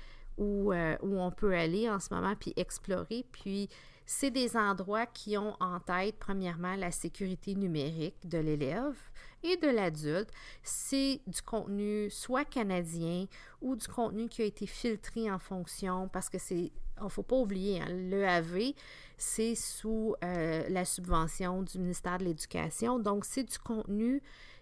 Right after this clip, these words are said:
qui est, euh, bien géré, c'est du contenu qui est bien, euh, bien filtré. Ça fait que ça, définitivement, ça serait, euh, des endroits à explorer.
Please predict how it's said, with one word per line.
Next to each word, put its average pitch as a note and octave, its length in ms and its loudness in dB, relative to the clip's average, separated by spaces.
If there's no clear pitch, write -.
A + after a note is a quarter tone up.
qui A3 500 -2
est, G#3 540 2
euh, E3+ 400 0
bien G#3+ 380 4
géré, G3 640 4
c'est F#3 180 -6
du - 60 -8
contenu G#3 380 -2
qui - 200 -2
est F#3+ 40 2
bien, F3+ 920 2
euh, D#3 40 -4
bien A3 220 4
filtré. F3 640 0
Ça - 100 -12
fait F#3+ 100 -2
que - 80 -10
ça, - 180 2
définitivement, F#3+ 800 -2
ça - 180 -6
serait, E3 540 -2
euh, D3+ 40 -2
des F3 260 0
endroits E3 380 0
à E3 80 -2
explorer. - 580 -8